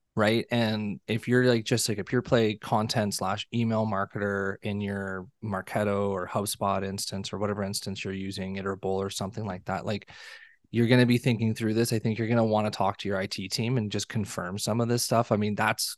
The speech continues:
that would be my first step. You know, and I understand some of these acronyms 'cause I live in Acronym City, but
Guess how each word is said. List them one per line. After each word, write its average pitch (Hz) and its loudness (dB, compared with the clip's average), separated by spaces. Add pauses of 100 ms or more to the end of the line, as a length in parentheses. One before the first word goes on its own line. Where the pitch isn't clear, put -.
(160)
that 123 8
would 127 4
be 123 4
my 107 4
first 123 0
step. 147 4 (420)
You 113 2
know, 110 6
and 110 2
I 123 6
understand 120 2
some 131 2
of 127 4
these 127 2
acronyms 131 4
'cause 113 2
I 110 6
live 107 2
in 120 4
Acronym 107 0
City, 120 -2
but 117 4